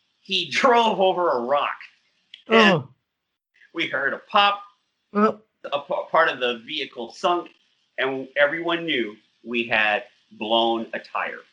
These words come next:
Speaker 2: Oh.
Speaker 1: And so there we were. Uh, we all got out, and, um, you know, we all stood around looking at the blown tire. And, uh,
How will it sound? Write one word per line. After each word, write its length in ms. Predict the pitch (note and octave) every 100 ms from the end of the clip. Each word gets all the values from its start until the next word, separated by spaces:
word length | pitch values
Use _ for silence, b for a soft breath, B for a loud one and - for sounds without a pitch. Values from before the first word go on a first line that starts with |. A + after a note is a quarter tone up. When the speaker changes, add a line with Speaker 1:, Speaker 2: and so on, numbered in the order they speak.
| _ _ G#3
Speaker 2:
Oh. 400 | A3 G#3 D3 - _ _ _ _ -
Speaker 1:
And 240 | E3 E3+
so 800 | - - - D#3 D3 C#3 B2+ B2+ - _ _ A#2
there 280 | F#3 A#3+ A#3+
we 160 | A#3
were. 540 | A3 A3+ A#3+ F#3+ F3 E3
Uh, 200 | D3+ D3
we 100 | F3
all 180 | G3+ F3
got 260 | E3 E3+ E3
out, 380 | F3+ G3 - - _
and, 600 | C#3+ C#3 C3+ C3 C3 C3 C3
um, 640 | B2+ B2+ A#2+ A#2+ B2+ B2 - _ _ _ _
you 140 | D#3
know, 260 | E3+ D3 C3+ B2+
we 100 | D3+
all 140 | D#3+ D3+
stood 240 | - F3+
around 320 | D#3+ D#3 D3+
looking 280 | D#3 D#3+ D3
at 160 | C#3 B2+
the 60 |
blown 360 | A#2 C3+ C#3 C3
tire. 520 | B2+ D3 D3+ A#2 A2 - _ _ -
And, 460 | A2 A2 A2 A2+ A2
uh, 400 | A2+ G#2+ G#2